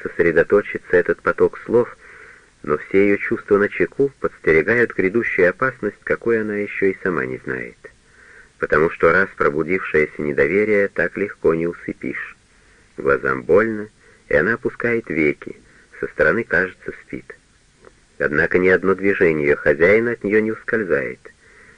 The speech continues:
Длинными тонкими пальцами — хотя и грязными, а все-таки куда белее, чем у прочих деревенских, он, как пес, разгребает землю, потревожив слой сухих листьев, разлетающихся по всей лачуге.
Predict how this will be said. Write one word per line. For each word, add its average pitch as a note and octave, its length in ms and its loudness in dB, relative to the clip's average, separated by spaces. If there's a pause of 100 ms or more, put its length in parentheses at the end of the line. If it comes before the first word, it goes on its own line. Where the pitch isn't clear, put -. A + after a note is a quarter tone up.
(120)
Длинными F#2+ 680 0
тонкими F#2 540 2
пальцами — F#2 680 -2 (340)
хотя - 280 2
и C#2 60 4
грязными, D#2 500 2
а C#2+ 60 -2
все-таки - 400 -2
куда E2 280 2
белее, E2+ 380 2
чем D2+ 220 -2
у C#2+ 60 -2
прочих D2+ 400 0
деревенских, D2 720 -2 (640)
он, - 180 2
как - 240 2
пес, G#2+ 260 4
разгребает F2 720 2
землю, G#2+ 320 0
потревожив G2 580 0 (100)
слой F#2+ 320 2
сухих - 380 -6
листьев, E2+ 480 -4 (400)
разлетающихся D2+ 920 0
по D2 120 -4
всей D2+ 220 -2
лачуге. B1+ 540 -4